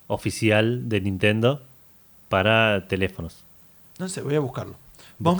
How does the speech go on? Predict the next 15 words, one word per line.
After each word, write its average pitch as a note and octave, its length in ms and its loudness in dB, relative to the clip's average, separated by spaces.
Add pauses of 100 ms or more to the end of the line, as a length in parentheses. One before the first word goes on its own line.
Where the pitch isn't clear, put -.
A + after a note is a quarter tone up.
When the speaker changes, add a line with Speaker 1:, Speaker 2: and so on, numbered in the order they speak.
Speaker 2:
mientras F3+ 180 2
contanos, D#3 500 -2
Edu, D#3 340 0
o A#2+ 140 0
la B2 140 0
leí C3+ 180 0
yo C3 140 -2
esta A#2 160 -4
noticia. G2 420 -8
Speaker 1:
No, C#3+ 220 0
no C#3+ 120 0
la B2 80 4
leí C3 140 2
yo. A#2+ 220 2
El A2 920 0